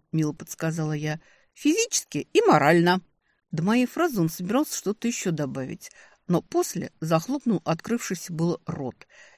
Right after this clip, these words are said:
и воззрился на меня так, что даже кожу зажгло. «Килл», прозвучал тихо, но угрожающе. «Милая». Черт, еще хуже. Он еще и подался вперед, ладонями уперся в камень по обе стороны от моих бедер.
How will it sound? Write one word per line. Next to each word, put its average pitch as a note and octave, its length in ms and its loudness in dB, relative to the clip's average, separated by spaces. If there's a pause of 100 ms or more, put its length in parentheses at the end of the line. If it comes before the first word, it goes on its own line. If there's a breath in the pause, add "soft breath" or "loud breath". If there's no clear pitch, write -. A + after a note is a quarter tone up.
и D#3+ 200 2
воззрился D3+ 560 0
на D3 80 -2
меня C#3+ 240 -2
так, - 280 -2
что - 200 -10
даже E3+ 220 -2
кожу D3+ 360 -4
зажгло. C#3+ 580 -8 (320)
«Килл», D#3 500 0 (440)
прозвучал D3+ 580 -8
тихо, - 360 -8
но C#3+ 120 -4
угрожающе. E3+ 880 -4 (320)
«Милая». D3 800 -2 (400)
Черт, - 540 -6
еще B3 280 -4
хуже. D#3+ 540 -6 (460 soft breath)
Он C#4 220 4 (100)
еще E3 300 -4
и - 40 -6
подался G3+ 480 -4
вперед, G#3+ 600 -2
ладонями D#3+ 640 0
уперся D#3+ 440 -6
в - 100 -20
камень A#3 420 0 (420 soft breath)
по F3 140 4
обе D3+ 180 -2
стороны C#3+ 440 -2
от D3+ 120 -8
моих D3+ 300 -2
бедер. C#3+ 540 -6